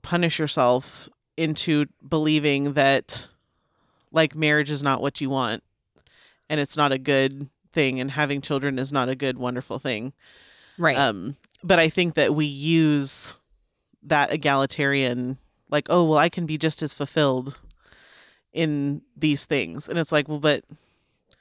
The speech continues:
Speaker 1: what do you think you are most <laughs> fulfilled in?" Obviously, you think it's one over the other because one of them you desire and the other one you have contentedly embraced. But,
Speaker 2: Right.
Speaker 1: like, there's,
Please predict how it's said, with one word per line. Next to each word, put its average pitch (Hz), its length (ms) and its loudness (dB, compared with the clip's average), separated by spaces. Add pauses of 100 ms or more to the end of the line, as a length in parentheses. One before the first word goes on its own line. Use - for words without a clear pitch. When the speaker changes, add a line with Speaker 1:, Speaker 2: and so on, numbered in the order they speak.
(380)
Speaker 1:
what 175 240 4
do 185 100 -2
you 180 240 2
think 143 340 0
you 147 120 2
are 147 100 4
most 156 320 2
<laughs> - 20 -6
fulfilled 160 480 2
in?" 147 160 4
Obviously, 190 540 4
you 180 100 4
think 208 280 2
it's 170 280 2 (280)
one 226 260 6
over 202 220 6
the 175 160 6
other 202 280 6
because 185 320 2
one 196 180 6
of 214 100 4
them 190 160 6
you 185 100 4
desire 180 580 6
and 156 160 4
the 175 140 2
other 190 180 6
one 156 380 4 (320)
you 190 200 4
have 175 440 2
contentedly 214 680 4
embraced. 185 720 2 (360)
But, 180 180 6
Speaker 2:
Right. 180 80 8
Speaker 1:
like, 196 180 4
there's, 202 240 2